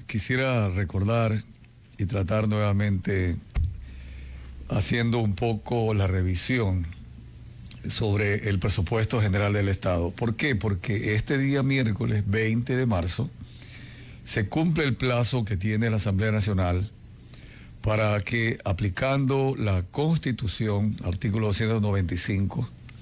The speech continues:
cumpla su obligación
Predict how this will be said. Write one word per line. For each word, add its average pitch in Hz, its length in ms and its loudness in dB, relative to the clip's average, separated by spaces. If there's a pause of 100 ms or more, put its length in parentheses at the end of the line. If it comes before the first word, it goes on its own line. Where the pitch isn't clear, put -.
(720)
cumpla 160 420 2
su 135 360 0
obligación 131 960 2